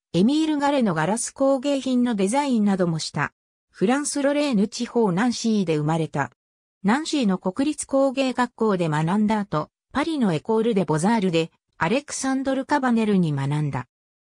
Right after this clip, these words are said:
ガラス工芸家のエミール・ガレや家具デザイナーのウジェーヌ・バラン、ファッションデザイナーのフェルナン・クルテクスにデザインを提供し、ダウム・フレールのような工芸家の工芸企業の創業に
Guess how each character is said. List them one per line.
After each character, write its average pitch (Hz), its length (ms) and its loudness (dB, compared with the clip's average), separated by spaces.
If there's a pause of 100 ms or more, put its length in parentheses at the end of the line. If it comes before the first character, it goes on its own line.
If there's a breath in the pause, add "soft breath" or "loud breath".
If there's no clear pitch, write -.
(120)
ガ 170 160 0
ラ 254 120 0
ス - 140 -6
工 269 260 2
芸 269 220 0
家 254 160 -6
の 247 140 2
エ 214 80 2
ミ 294 200 2
ー 294 40 -2
ル・ 285 80 -2
ガ 269 120 -2
レ 254 140 2
や 175 140 0
家 165 180 -4
具 214 140 -2
デ 285 120 -2
ザ 285 180 -2
イ 262 80 2
ナ 202 200 2
ー - 20 0
の 156 220 -2 (240)
ウ 170 80 2
ジ 233 120 -2
ェ 302 100 0
ー 294 40 0
ヌ・ 294 140 0
バ 247 120 0
ラ 196 120 0
ン、 156 140 -4 (180)
フ - 80 -4
ァ - 40 2
ッ - 20 -6
シ - 220 -6
ョ 320 40 -2
ン 311 100 -2
デ 294 120 -2
ザ 302 160 -2
イ 294 80 -2
ナ 240 160 2
ー 220 40 2
の 180 120 2
フ 165 120 -2
ェ 165 60 2
ル 262 100 0
ナ 269 140 -2
ン・ 262 80 -4
ク 277 100 -6
ル 262 120 -4
テ 254 160 -6
ク - 80 -14
ス - 120 -4
に 220 140 2
デ 170 140 0
ザ 233 180 0
イ 226 160 2
ン 170 100 0
を 160 100 0
提 190 260 -2
供 170 280 -4
し、 156 240 -6 (220)
ダ 277 160 2
ウ 320 40 0
ム・ 294 120 -2
フ 233 100 -2
レ 294 200 0
ー - 20 0
ル 262 100 0
の 233 140 2
よ 226 140 2
う 208 60 2
な 170 120 0
工 220 240 0
芸 233 220 0
家 233 120 -2
の 202 140 2
工 226 260 0
芸 254 240 0
企 247 180 -4
業 220 200 2
の 151 120 -2
創 202 260 0
業 202 240 2
に 190 240 0